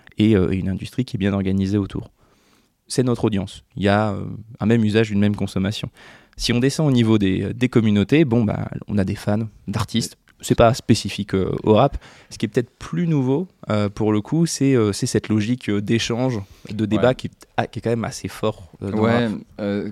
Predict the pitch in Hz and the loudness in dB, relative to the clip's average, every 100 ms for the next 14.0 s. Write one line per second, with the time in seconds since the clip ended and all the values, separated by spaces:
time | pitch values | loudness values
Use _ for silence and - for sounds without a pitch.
0 | - - 110 135 139 110 98 90 - 110 | -12 -10 -2 0 0 -2 -4 -6 -8 -8
1 | 107 113 110 98 - 101 - - 107 95 | -4 -2 -2 -2 -4 -6 0 4 6 6
2 | 101 127 - 92 - 92 95 92 - 135 | 6 4 0 -6 -2 -2 0 0 -2 -4
3 | 92 92 90 80 76 69 80 73 82 82 | -2 0 0 0 -2 -4 -6 -4 -6 -4
4 | 123 - - 73 65 65 71 85 82 85 | -6 -8 -8 -6 -6 -8 -6 -6 -6 -4
5 | 98 - - 76 73 76 76 - - 104 | -2 -4 -8 -8 -4 -4 -4 -6 0 0
6 | 90 - 80 80 - 95 117 - - - | 0 -4 -2 0 2 2 2 -2 -14 -18
7 | - - 90 87 87 85 - 95 101 104 | -12 2 4 6 4 0 -2 0 2 2
8 | - 120 113 104 95 - 120 95 110 - | 0 -2 0 0 0 0 -2 0 -2 -2
9 | 87 - 90 101 117 90 73 - - 104 | -8 -4 0 2 2 0 -4 -4 -2 0
10 | 98 87 - _ - 113 - 120 123 101 | 0 -2 -12 _ -6 -6 -2 0 0 0
11 | 85 82 76 85 87 95 - 92 - 87 | 0 0 -2 -2 0 0 -2 -4 -4 -2
12 | 90 113 123 95 85 117 95 82 - 82 | -2 -4 -4 -4 -4 -4 -6 -6 -4 -4
13 | - 82 78 85 80 73 69 - 117 98 | -4 -4 -4 -4 -4 -4 -4 -6 -4 -4